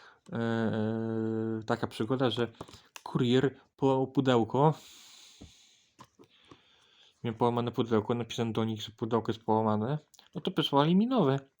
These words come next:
A okładka jest pod tego Xbox Series X, a tam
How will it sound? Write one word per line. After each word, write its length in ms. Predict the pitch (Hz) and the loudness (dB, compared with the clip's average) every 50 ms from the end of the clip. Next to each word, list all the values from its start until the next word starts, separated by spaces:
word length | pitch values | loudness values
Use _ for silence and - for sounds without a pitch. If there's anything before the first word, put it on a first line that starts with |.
| _ - - - - _ _ - - - _ _ _ _ _ _ _ _ _ _ _ _ _ _ | _ -16 -16 -16 -16 _ _ -20 -20 -20 _ _ _ _ _ _ _ _ _ _ _ _ _ _
A 360 | - 110 113 110 110 107 - | 0 2 4 4 2 0 -2
okładka 760 | - - - - 139 151 165 - - - 113 110 127 156 160 - _ - - _ _ _ _ _ _ _ _ _ _ _ _ _ | -4 -10 -2 2 4 4 4 2 -2 -2 0 2 2 2 0 -2 _ -16 -20 _ _ _ _ _ _ _ _ _ _ _ _ _
jest 280 | - 113 113 110 113 _ | -6 -6 -6 -6 -4 _
pod 400 | - 113 110 110 - - - _ _ _ _ _ _ _ _ _ _ _ _ _ _ | 0 0 0 -2 -4 -12 -18 _ _ _ _ _ _ _ _ _ _ _ _ _ _
tego 340 | - 117 113 104 120 110 104 - - _ _ - | -4 -4 0 2 0 0 0 -2 -10 _ _ -12
Xbox 500 | 107 107 - _ 117 110 - - - - | -12 -12 -8 _ -4 -4 -4 -6 -6 -2
Series 360 | - 113 110 113 107 - - - | 0 0 0 0 -2 -4 -6 -6
X, 320 | 120 135 - - - - - _ _ _ | -6 -6 -6 -8 -12 -14 -16 _ _ _
a 100 | 110 110 | -10 -8
tam 380 | - - 107 110 113 - - | -4 -2 -2 -2 -2 -6 -10